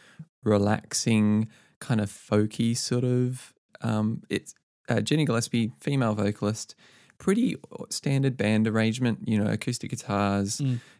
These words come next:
Speaker 1: piano, drums, bass sort of thing. Nothing, like, out of the blue. But there is, her melodies can stick in your mind. And I actually woke up this morning again with her melody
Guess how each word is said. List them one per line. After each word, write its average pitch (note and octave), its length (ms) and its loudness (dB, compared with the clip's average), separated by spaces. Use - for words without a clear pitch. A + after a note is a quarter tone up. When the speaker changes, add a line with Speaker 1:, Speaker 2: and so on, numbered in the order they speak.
Speaker 1:
piano, G2+ 720 0
drums, G2 480 0
bass F#2+ 580 -2
sort G#2 200 -4
of G#2 60 -6
thing. G2+ 160 0
Nothing, B2+ 320 0
like, G#2 260 -2
out G2+ 240 4
of G2 100 -2
the - 80 -2
blue. - 360 -4
But - 220 -2
there F3 200 0
is, - 260 -2
her F#3 120 0
melodies A3+ 580 0
can B2+ 320 0
stick C#3 260 -2
in C#3 100 2
your A2+ 120 2
mind. G2+ 460 0
And C#3+ 100 0
I - 40 0
actually B3 280 -4
woke A2+ 260 2
up - 140 -4
this - 240 -4
morning G#2+ 400 0
again A2+ 380 0
with D#3 160 -2
her A2 140 -2
melody G2+ 520 0